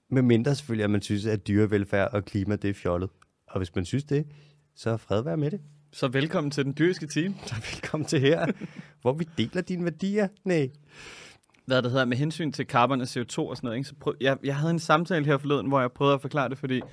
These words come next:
Speaker 2: at, at, at det var, det var en veninde, som havde hørt sætningen, du ved, "Der bliver frigivet en masse C O to, når du fælder skove."
Speaker 1: Hmm.
Speaker 2: Og, og jeg,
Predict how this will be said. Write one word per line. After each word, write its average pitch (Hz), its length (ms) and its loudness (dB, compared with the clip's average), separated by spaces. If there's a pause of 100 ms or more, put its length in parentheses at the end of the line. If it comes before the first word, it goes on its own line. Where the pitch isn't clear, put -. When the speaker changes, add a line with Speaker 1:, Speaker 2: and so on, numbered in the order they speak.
(560)
Speaker 2:
at, 135 120 0 (1600)
at, 135 120 2 (200)
at 135 140 0 (360)
det 135 140 -2
var, 135 120 4
det 143 240 -2
var 135 120 6
en 131 200 2
veninde, 143 380 2
som 127 400 -2
havde 135 240 0
hørt 131 260 0
sætningen, 113 480 -6
du 117 120 -4
ved, 107 240 -4
"Der 127 80 2
bliver 123 160 0
frigivet 143 380 0
en 117 100 0
masse 113 340 -2
C - 20 0
O 110 60 -4
to, - 460 -6
når 120 100 -2
du 113 80 -4
fælder 104 240 -6
skove." 98 400 -6 (420)
Speaker 1:
Hmm. 117 180 -6 (1700)
Speaker 2:
Og, 135 220 6
og 139 120 4
jeg, 131 100 2